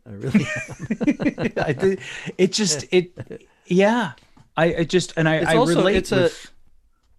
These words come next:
Speaker 1: it's a slim book, you know,
Speaker 2: Mm-hmm.
Speaker 1: it's what, maybe a hundred pages or
Speaker 2: Yeah.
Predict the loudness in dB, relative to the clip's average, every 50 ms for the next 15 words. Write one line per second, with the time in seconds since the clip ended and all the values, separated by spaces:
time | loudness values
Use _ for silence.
0 | _ _ _ -10 -8 -8 -6 -4 -6 -6 -6 -4 -2 0 0 0 0 -2 -4 -6
1 | -6 -8 _ -18 -20 _ _ _ _ _ _ -2 0 0 0 2 0 0 -2 -2
2 | -4 -8 -12 -16 -16 -16 -18 -20 -20 -20 -20 -20 -18 -18 -16 -14 -12 -8 -8 -6
3 | -6 -6 -6 -6 -6 -6 -8 -8 -10 -10 -12 -12 -12 -10 -10 -10 -10 -10 -8 -10
4 | -8 -8 -10 -10 -8 -8 -8 -10 -12 -12 -14 -14 -14 -14 -12 -6 -4 -2 -2 -2
5 | -4 -8